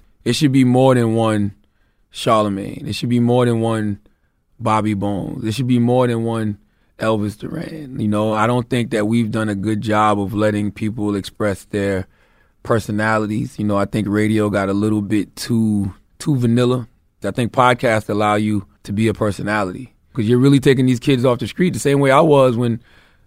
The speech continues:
back in nineteen ninety-eight, I was off the street. Nobody taught me how to do radio. I just started talking. And that's what these kids are doing with their podcast. They just talking and they're telling their life experiences and they're talking about things from their P O V.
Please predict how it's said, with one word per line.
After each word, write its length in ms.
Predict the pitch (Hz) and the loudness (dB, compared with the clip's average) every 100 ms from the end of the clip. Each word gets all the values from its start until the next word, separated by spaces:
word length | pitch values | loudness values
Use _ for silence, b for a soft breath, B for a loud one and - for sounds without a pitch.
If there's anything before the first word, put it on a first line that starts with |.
| - | -2
back 200 | 120 131 | 0 0
in 80 | 127 | 0
nineteen 280 | 127 120 127 | 0 0 -2
ninety-eight, 340 | 123 123 113 | 0 0 2
I 80 | 135 | 2
was 140 | 151 | 4
off 140 | 131 123 | 2 0
the 100 | 107 | -6
street. 360 | - 180 165 | 0 0 2
Nobody 300 | 107 127 139 | 2 4 4
taught 220 | 135 147 | 6 4
me 80 | 143 | 4
how 80 | 135 | 2
to 60 | 120 | 2
do 160 | 165 | 0
radio. 440 | 208 151 117 101 98 | 0 0 0 -2 -2
I 60 | |
just 240 | 117 120 - - | -4 -6 -10 -18
started 380 | - 151 156 147 | -2 2 2 2
talking. 440 | 185 220 - 104 - b b | 0 0 -2 -10 -12 b b
And 80 | 110 | -2
that's 140 | 135 156 | -2 0
what 80 | |
these 140 | 147 147 | -4 -2
kids 200 | 175 160 | 0 0
are 60 | |
doing 200 | 147 165 | 0 2
with 120 | 160 151 | 2 2
their 160 | 160 | 0
podcast. 580 | - 202 214 - - 101 | 0 -2 -2 -4 -4 0
They 100 | 120 | 0
just 320 | 135 131 - - b b b - | 0 -2 -4 -20 b b b 0
talking 440 | 165 208 208 117 | 4 4 2 -2
and 100 | 101 | 0
they're 100 | 120 | 0
telling 300 | - 151 139 | 2 2 2
their 120 | 139 151 | 2 2
life 280 | 143 143 | 2 0
experiences 600 | 131 - 151 170 151 131 | -4 -4 0 0 0 -2
and 100 | 117 | -2
they're 80 | 120 | -2
talking 360 | 123 135 135 135 | 0 0 0 -2
about 240 | 123 127 | -2 -2
things 180 | 139 139 | -2 -4
from 160 | 131 120 | -2 -2
their 140 | 135 | -2
P 240 | 127 143 131 | 0 0 2
O 140 | 123 | 2
V. 280 | 117 165 | 2 0